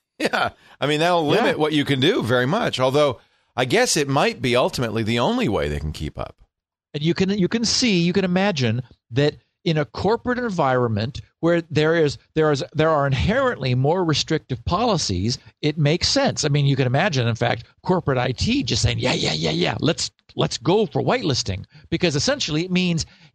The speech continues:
Speaker 2: anything not whitelisted will be absolutely blocked from running. And then, of course, you gotta go to your I T guy with your tail between your legs and say,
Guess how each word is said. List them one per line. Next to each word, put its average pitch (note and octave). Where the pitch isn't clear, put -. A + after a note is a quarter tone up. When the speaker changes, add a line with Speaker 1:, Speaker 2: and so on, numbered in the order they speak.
Speaker 2:
anything F#3
not E3
whitelisted C#3
will D3
be D3
absolutely F3
blocked A#2+
from C#3
running. G2+
And C#3+
then, F3+
of G3
course, D3+
you D3
gotta C3
go C3
to C3
your B2
I B2+
T C#3
guy A#2
with A2
your G#2
tail D#3+
between B2+
your A2+
legs A2+
and B2
say, B2+